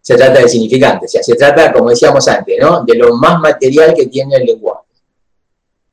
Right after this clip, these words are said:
Que, para empezar, el mejor ejemplo es el, es el sonido, ¿no? Cómo suenan las cosas, cómo suena. El inconsciente trabaja con eso, con el sonido, no con el sentido.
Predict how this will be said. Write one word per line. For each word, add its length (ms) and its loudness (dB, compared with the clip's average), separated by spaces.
Que, 380 2
para 200 2
empezar, 420 2
el 80 4
mejor 260 2
ejemplo 380 2
es 160 2
el, 240 -6
es 200 -8
el 80 -6
sonido, 600 -6
¿no? 340 -4
Cómo 280 0
suenan 360 0
las 140 -6
cosas, 380 -2
cómo 280 -2
suena. 420 -2
El 140 -2
inconsciente 400 2
trabaja 340 0
con 120 4
eso, 240 0
con 120 -6
el 60 -12
sonido, 480 -2
no 80 -6
con 140 -8
el 80 -12
sentido. 420 -12